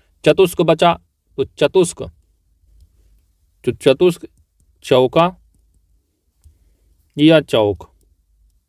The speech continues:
ठीक है। तो चौका या चौक का जो है ये तत्सम रूप है चतुष्क। चतुष्क तद्भव, चौका या चौक। अगला प्रश्न प्रीलिम्स दो हज़ार इक्कीस,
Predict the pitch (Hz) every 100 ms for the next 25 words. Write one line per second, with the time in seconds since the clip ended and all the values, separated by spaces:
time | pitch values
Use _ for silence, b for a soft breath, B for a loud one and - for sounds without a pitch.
0 | _ _ _ _ _ _ _ - 117 127
1 | 127 123 135 139 170 165 151 - 147 156
2 | 147 139 135 127 143 - 156 - 139 135
3 | _ _ - 104 123 139 123 127 - 113
4 | 117 95 - 104 127 131 156 - 143 -
5 | 120 160 - - 123 151 147 120 - -
6 | _ _ _ _ _ _ _ _ _ _
7 | _ _ _ _ 143 139 170 175 180 180
8 | 180 - _ _ 139 165 170 151 160 143
9 | 160 156 151 - 156 160